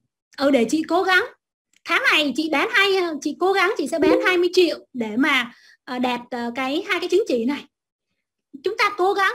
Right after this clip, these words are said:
cố gắng là cái từ mà Phương, ờ, các leader hay nói là dành cho bác sĩ thôi. Chúng tôi đã cố gắng hết sức, chứ còn các anh chị đừng có dùng cố gắng. Đúng không ạ? Rồi có thể, "Ừ, chị nghĩ chị có thể làm được. À, nếu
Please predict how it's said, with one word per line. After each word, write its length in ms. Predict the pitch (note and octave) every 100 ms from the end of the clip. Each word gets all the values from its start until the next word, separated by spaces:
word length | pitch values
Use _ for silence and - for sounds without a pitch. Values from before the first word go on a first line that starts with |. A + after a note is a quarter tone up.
| -
cố 140 | F4 F#4+
gắng 200 | F#4 C5+
là 100 | G#4+ C4+
cái 80 | D#4
từ 180 | C4+ B3
mà 120 | A#3 G#3+ -
Phương, 300 | D#4 D4+ D4
ờ, 260 | D4 C#4+ C4+
các 120 | G4+
leader 480 | D#4 F4 G4+ C4 A#3+
hay 120 | C#4+
nói 200 | C4+ C#4
là 80 | F#4 A#3+
dành 180 | B3 A#3
cho 80 | D4
bác 160 | F4+
sĩ 180 | D4 F4
thôi. 200 | G4 E4+ E4
Chúng 140 | D#4+ E4+
tôi 160 | F4
đã 80 | D4+
cố 120 | E4
gắng 120 | F4+ G4
hết 160 | G#4+
sức, 120 | A#4 A#4+ -
chứ 60 | F4+
còn 160 | A#3+
các 80 | B3
anh 60 | G#4
chị 140 | D#4+ C#4
đừng 140 | A3+
có 80 | C#4+
dùng 200 | D4 A#3
cố 100 | C4+
gắng. 200 | F4 E4 - _ _ _ _ _ -
Đúng 100 | D4
không 100 | G#4
ạ? 80 | C#4+
Rồi 140 | D4 D4+
có 200 | D4+ E4 C5
thể, 240 | C4 B3+ -
"Ừ, 240 | B3 A3+ G#3 - -
chị 100 | D4+
nghĩ 240 | D4 E4+
chị 140 | F#4 B3+
có 140 | E4
thể 160 | B4+ A#3+
làm 240 | A#3+ B3+ A#3
được. 180 | A3+ - _ _ - - _
À, 140 | - A#3
nếu 280 | C4+ F4